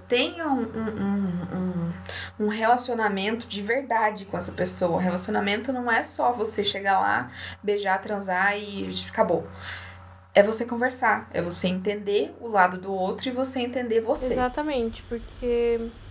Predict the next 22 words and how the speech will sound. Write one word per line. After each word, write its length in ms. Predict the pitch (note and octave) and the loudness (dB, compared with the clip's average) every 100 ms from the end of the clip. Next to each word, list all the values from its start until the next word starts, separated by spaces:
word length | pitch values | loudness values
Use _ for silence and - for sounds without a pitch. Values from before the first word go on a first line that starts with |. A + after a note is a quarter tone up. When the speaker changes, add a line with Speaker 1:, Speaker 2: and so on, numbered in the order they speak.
| - | -4
Speaker 2:
cara, 240 | B3+ A#3 | 0 2
uma 160 | A#3 A#3+ | 2 0
boa 320 | A3+ B3 C4 | 0 4 4
conversa 960 | C#4 C#4 C4 A#3+ A#3 A#3 B3 - G#3+ G#3+ - - - - - - - - - | 2 -4 -4 0 2 2 -2 -6 -8 -8 -12 -16 -16 -16 -16 -18 -18 -12 -4
resolve 500 | A#3+ A3+ A3+ A#3 B3 | 0 4 4 2 0
muito 640 | A#3+ A#3 A#3+ C#4+ - D#4+ | -2 0 0 0 -4 -6
co-, 320 | D4+ C4+ A3+ A3 | -2 6 6 6
muita 340 | A3 B3 D#4 | -2 -2 -4
coisa. 300 | F4+ A#4 G#4 - - - - - - - - | -2 -2 -2 -12 -16 -18 -20 -20 -18 -18 -10
Às 160 | A3+ A3 | -4 2
vezes 180 | A#3 B3+ | 2 2
vocês 300 | C4 C4+ B3+ | 0 -4 -4
começam 560 | C4+ B3 B3 C4+ C4+ | 0 2 0 0 -4
conversando 560 | B3+ C4 B3+ B3+ A#3+ A3+ - - - - - - - - - - | -2 2 2 2 -2 -2 -8 -18 -20 -18 -18 -16 -16 -16 -14 2
pra, 180 | B3 A#3 | 6 6
por 240 | A#3 B3+ | 4 0
um 100 | C4 | 2
problema 800 | C#4 C#4 B3 A#3 A#3 B3+ C4+ C4+ - | 4 4 6 6 6 4 0 -2 -2
e 580 | A#3+ A#3+ A#3 A#3 A3+ A3+ - - - - - | -2 -2 -4 -4 -4 -6 -12 -20 -18 -18 -6
entendem 840 | A#3 A3+ A#3 A3+ A#3 A#3 A3+ G#3+ A3 - - | -4 4 6 6 4 4 2 -2 -8 -10 -2
outras 500 | A3 A#3 A#3 A#3+ A#3+ | 2 4 4 2 2
coisas 960 | B3+ A3 G#3 G#3 G3+ G3+ - - - | 4 6 6 2 -4 -6 -8 -4 -6